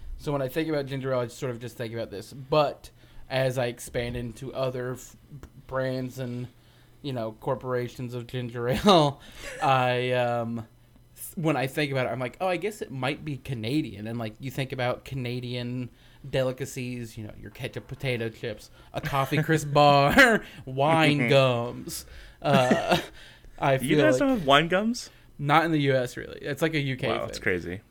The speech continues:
Speaker 1: Um, but then I feel like Canada Dry is one of those things that it would show up, but I'd be like, "I guess that's Canadian. It is in the name," but I,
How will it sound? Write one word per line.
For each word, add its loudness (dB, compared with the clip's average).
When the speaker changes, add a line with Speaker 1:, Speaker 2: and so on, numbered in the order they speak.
Speaker 1:
Um, -6
but 4
then 2
I 0
feel 2
like 2
Canada 0
Dry 2
is -4
one -2
of -4
those -6
things -6
that -4
it -2
would -2
show -2
up, -4
but -4
I'd -4
be -6
like, -6
"I -6
guess 0
that's -6
Canadian. -6
It -2
is 2
in 2
the 0
name," -2
but -2
I, 0